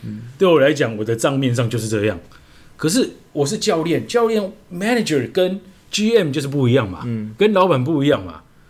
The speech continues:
Speaker 2: 他还是要带薪啊，他还是要有士气啊，
Speaker 1: 嗯。
Speaker 2: 他还是有 chemistry 嘛。那家人不一样，家人是你表现再不好，你成绩再差，你都是我的家人。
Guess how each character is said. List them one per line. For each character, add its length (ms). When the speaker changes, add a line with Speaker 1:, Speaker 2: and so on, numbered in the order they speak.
Speaker 2:
他 100
还 80
是 80
要 60
带 180
薪 240
啊， 180
他 180
还 140
是 160
要 100
有 300
士 280
气 320
啊， 160
Speaker 1:
嗯。 180
Speaker 2:
他 140
还 120
是 120
有 60
chemistry 520
嘛。 140
那 140
家 260
人 160
不 160
一 20
样， 140
家 180
人 160
是 240
你 220
表 180
现 180
再 160
不 120
好， 280
你 100
成 180
绩 120
再 120
差， 320
你 120
都 140
是 80
我 80
的 80
家 180
人。 180